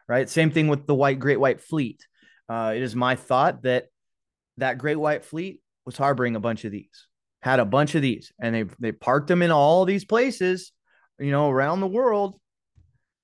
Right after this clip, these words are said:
and, uh, parked them in all these places, guys, and, uh, you know, conveniently, right around the same period of time, those cities were all laid waste to, razed to the ground.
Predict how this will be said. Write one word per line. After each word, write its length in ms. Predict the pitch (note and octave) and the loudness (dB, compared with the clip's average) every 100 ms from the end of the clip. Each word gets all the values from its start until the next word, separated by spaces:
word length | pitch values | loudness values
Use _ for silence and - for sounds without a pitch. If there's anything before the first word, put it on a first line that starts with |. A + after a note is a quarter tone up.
| _ | _
and, 280 | C3+ C3+ C#3 C#3 | -10 -8 -4 -2
uh, 380 | C#3 C3+ C3 C3 _ _ _ _ _ _ _ _ | 0 0 -2 -6 _ _ _ _ _ _ _ _
parked 200 | D#3 F3+ | -8 -8
them 120 | F3+ | -6
in 60 | F3 | -4
all 140 | F3+ | -2
these 160 | F#3 E3+ | -4 -6
places, 480 | - F#3+ G#3 D3+ C#3+ | -6 -6 -6 -10 -6
guys, 460 | C#3+ C#3+ D3 C#3+ _ | -4 -2 -4 -8 _
and, 340 | B2+ B2 A#2 A#2 | -10 -6 -4 0
uh, 360 | A#2+ A#2 A2 A2+ _ _ _ _ _ - _ _ _ _ _ _ _ | 2 2 0 -6 _ _ _ _ _ -20 _ _ _ _ _ _ _
you 80 | C#3+ | -4
know, 340 | D3 C#3+ - _ - - - _ _ _ - | -2 -2 -4 _ -14 -14 -20 _ _ _ -2
conveniently, 880 | F3 E3+ C#3+ G#3+ G#3 - C#3 C3+ D#3+ D#3+ _ | 2 4 4 4 2 0 -4 -4 -6 -8 _
right 240 | - E3 E3+ | 0 2 4
around 240 | E3 D#3+ | 2 2
the 60 | D3 | 0
same 260 | E3+ D#3+ | -2 -2
period 320 | D#3+ D#3+ D3+ | 0 -2 -2
of 100 | C3 | -4
time, 480 | - B3 D4 B2 A2+ _ _ _ _ _ _ _ _ _ _ _ _ _ _ _ _ _ _ _ _ _ _ _ _ _ _ _ _ _ - | -6 -6 -4 -6 -8 _ _ _ _ _ _ _ _ _ _ _ _ _ _ _ _ _ _ _ _ _ _ _ _ _ _ _ _ _ -6
those 200 | D#3+ D#3 | -4 -2
cities 300 | F#3 F3 D3+ | -2 0 0
were 120 | E3 | 0
all 140 | D#3 | 0
laid 200 | D#3+ D#3+ | 0 -2
waste 320 | E3 A#3 - | -4 -6 -6
to, 100 | - | -12
razed 440 | G#2+ B2+ E3+ F#3 - | -8 -4 -4 -6 -8
to 60 | |
the 100 | E3+ C3+ | -6 -4
ground. 360 | F3 D3+ F2 | -4 -6 -10